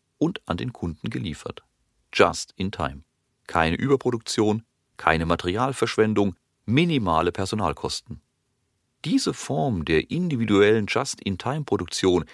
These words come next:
ginge gar nicht aus der Ferne. Kein Kunde wäre bereit, wochenlang auf seinen Schuh zu warten. Bisher dauert es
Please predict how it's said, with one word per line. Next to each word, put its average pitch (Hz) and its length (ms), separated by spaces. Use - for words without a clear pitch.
ginge 139 540
gar 85 320
nicht 76 340
aus 80 180
der 78 100
Ferne. 69 460
Kein 139 380
Kunde 120 480
wäre 95 260
bereit, 87 420
wochenlang 98 500
auf - 160
seinen 82 240
Schuh - 180
zu - 240
warten. 65 400
Bisher 147 540
dauert 101 280
es - 120